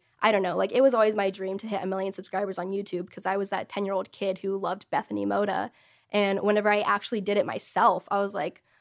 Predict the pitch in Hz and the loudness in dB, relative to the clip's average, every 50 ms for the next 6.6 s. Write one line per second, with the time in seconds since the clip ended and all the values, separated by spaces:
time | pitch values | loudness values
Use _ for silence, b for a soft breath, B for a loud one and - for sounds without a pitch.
0 | _ _ _ _ _ - 269 302 269 208 196 - 302 285 - - 277 254 254 214 | _ _ _ _ _ 4 8 8 8 8 6 -2 -2 -2 4 6 8 8 8 8
1 | 233 262 302 - 320 262 262 240 240 262 247 247 233 220 208 202 - 226 214 240 | 6 4 6 4 4 4 4 4 4 2 0 0 2 2 0 0 2 2 2 2
2 | 254 233 208 196 190 196 202 214 - - 415 415 403 359 359 349 349 - 285 277 | 2 0 0 0 0 0 -2 -4 0 2 2 4 6 6 4 4 4 2 -2 2
3 | - 311 302 302 - 339 349 302 285 269 247 247 247 233 240 247 247 - - 294 | 2 2 2 2 2 0 0 0 0 2 2 2 2 2 -2 -2 0 0 2 4
4 | 302 254 214 196 - 226 214 226 214 - - 262 - 277 277 247 240 233 - 202 | 4 4 4 2 -2 -2 0 0 0 2 0 0 2 0 0 0 0 -2 -2 -2
5 | 190 190 196 240 240 220 202 196 180 180 208 - 202 190 190 - - - 175 190 | 0 0 2 2 2 2 2 0 -2 -4 -6 -4 -4 -4 -4 -6 -6 -4 -4 -2
6 | 196 185 170 - - _ - 196 190 - - | -2 -2 -4 -6 -8 _ -2 0 0 0 -4